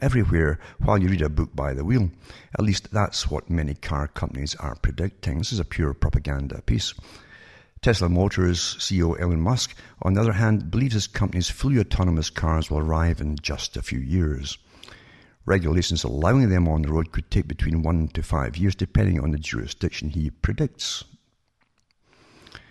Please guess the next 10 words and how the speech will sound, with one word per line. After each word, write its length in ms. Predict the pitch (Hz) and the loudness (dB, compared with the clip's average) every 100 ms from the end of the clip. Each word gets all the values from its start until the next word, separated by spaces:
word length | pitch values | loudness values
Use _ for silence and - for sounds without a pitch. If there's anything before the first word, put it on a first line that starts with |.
| - _ _ _ - | -20 _ _ _ -2
Uh, 140 | 85 | 0
that's 300 | - 92 - | 0 -2 0
yet 80 | 90 | 2
another 340 | 90 87 85 | 4 2 2
notch 380 | 78 82 - - | 2 0 -2 -4
down 200 | 76 78 | -2 0
in 140 | 73 71 | 0 -2
Musk's 320 | 73 - - | -4 -6 -6
ever-shortening 760 | 90 76 73 - 82 - 73 73 | -6 -4 -2 0 -2 -2 -4 -4
timeline. 480 | - 107 107 87 | 0 2 4 2